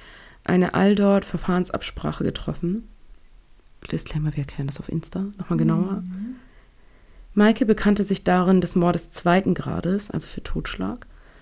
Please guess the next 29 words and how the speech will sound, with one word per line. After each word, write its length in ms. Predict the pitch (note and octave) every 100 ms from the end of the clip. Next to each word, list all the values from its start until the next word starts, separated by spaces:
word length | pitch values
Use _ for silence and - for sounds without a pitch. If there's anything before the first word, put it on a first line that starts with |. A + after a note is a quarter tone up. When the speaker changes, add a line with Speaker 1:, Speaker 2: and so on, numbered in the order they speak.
| _ -
Speaker 1:
schuldig 640 | - - G3 F#3+ A3 A3+ -
und 160 | F#3+ E3
wurde 200 | F#3 G3
zu 140 | -
der 160 | E3+ F3+
Haftstrafe 500 | - - F#3+ F3+ E3+
verurteilt, 580 | - F3 - E3+ F3
die 60 | F3
er 60 | E3
bereits 300 | - A2+ -
verbüßt 500 | - - - - -
hatte. 360 | - - - - - - - - - - - - -
Nach 220 | G3 F#3+
Eintritt 440 | - G3+ A3 C4+ B3
der 100 | F3
Rechtskräftigkeit 840 | F#3+ - - G3 G3+ - - G3
dieser 180 | F#3+ D#3+
Entscheidung 680 | F#3 - C#3 D3+ E3+ F#3+ G#3 - - - -
sagte 320 | E3+ F#3 F#3+
Michael 340 | F3 F3 - -
öffentlich 440 | E3 E3 D#3+ -
aus, 380 | F3 F3 F3+ -
dass 200 | F3 -
er 80 | E3+
dieses 260 | F#3 F#3 -
Bekenntnis 580 | - - F3+ - -
nur 160 | F#3+ G3
abgelegt 460 | - - E3 D#3+ -
habe, 400 | D#3+ D#3 F3